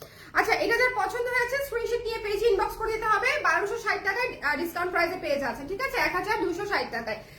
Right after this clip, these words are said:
সবাই আমাদের শপেও চলে যান, ঠিক আছে? যদিও এই ডিসকাউন্ট শপে পাবেন না, এটা শুধুমাত্র স্টক ক্লিয়ার, অফিসের স্টক ক্লিয়ারেন্স সেল। আচ্ছা, এটা হচ্ছে one of the most beautiful midi dress, একেবারেই নাই, সংক্ষিপ্ত, সীমিত স্টক,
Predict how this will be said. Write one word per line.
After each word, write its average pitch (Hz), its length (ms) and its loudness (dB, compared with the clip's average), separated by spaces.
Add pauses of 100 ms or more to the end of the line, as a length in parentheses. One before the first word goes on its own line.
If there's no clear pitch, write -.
(160)
সবাই 415 240 6
আমাদের 523 220 2
শপেও 466 420 2
চলে 403 240 6
যান, 277 280 0
ঠিক 415 140 -4
আছে? 494 340 0 (320)
যদিও 427 280 4
এই 415 300 6
ডিসকাউন্ট 480 340 4
শপে 381 240 2
পাবেন 320 300 4
না, 269 160 2
এটা 320 180 -2
শুধুমাত্র 427 400 0
স্টক 349 320 2
ক্লিয়ার, 349 220 2
অফিসের 440 360 2
স্টক 370 260 2
ক্লিয়ারেন্স 381 420 2
সেল। 302 160 -2 (320)
আচ্ছা, - 280 0 (220)
এটা 427 240 4 (100)
হচ্ছে 539 200 2 (220)
one 392 140 4
of 440 160 2
the 494 80 0 (100)
most 466 220 2
beautiful 440 380 2
midi - 180 0
dress, 208 260 2 (720)
একেবারেই 466 460 4
নাই, 480 200 4 (1040)
সংক্ষিপ্ত, 494 800 2 (120)
সীমিত 466 280 2 (580)
স্টক, 440 260 4